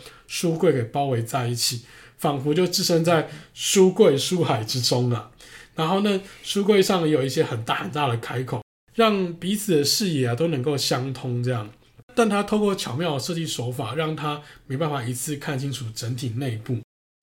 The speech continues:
书柜的分割尺寸是以常见的那个宽高深九十乘以三十乘以二十三公分的尺寸，然后由地面一直这样连续而重复，一路堆到天花板，然后变成那个书柜跟隔间墙。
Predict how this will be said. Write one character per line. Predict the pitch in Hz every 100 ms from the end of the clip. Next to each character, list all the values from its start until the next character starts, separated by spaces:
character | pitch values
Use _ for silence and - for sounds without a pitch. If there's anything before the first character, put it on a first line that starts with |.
| -
书 | -
柜 | 254 285
的 | 233
分 | 233
割 | 240
尺 | 233 190
寸 | 190 175
是 | 202
以 | 139
常 | 120 131 127
见 | 127 151
的 | 127
那 | 135
个 | 127
宽 | 120 139
高 | 135 135
深 | 127 139 127 - - - -
九 | - 127
十 | 120 143
乘 | 135 156
以 | 135
三 | 113 - 147
十 | 156 131
乘 | 120 127
以 | -
二 | 185
十 | 156
三 | 120 143
公 | 143 147
分 | 147
的 | 139
尺 | 117 - 120
寸， | - - 127 - _ _ _
然 | 170
后 | 170
由 | 151
地 | 147 190 165
面 | 170 170
一 |
直 | 151
这 | 139
样 | 151
连 | 139 135 123
续 | - 135
而 | 123
重 | 120 127 120
复， | 120 156 120 - - -
一 | 156
路 | 185 185 170 - -
堆 | 185
到 | 185 185
天 | 175 165
花 | 170 165
板， | - 120 - -
然 | 147
后 | 147
变 | 185 156
成 | 147 127
那 | 135
个 | 139 127
书 | - 175
柜 | 170 180
跟 | 143 143 139
隔 | 131 120
间 | 143 139
墙。 | 131 135 110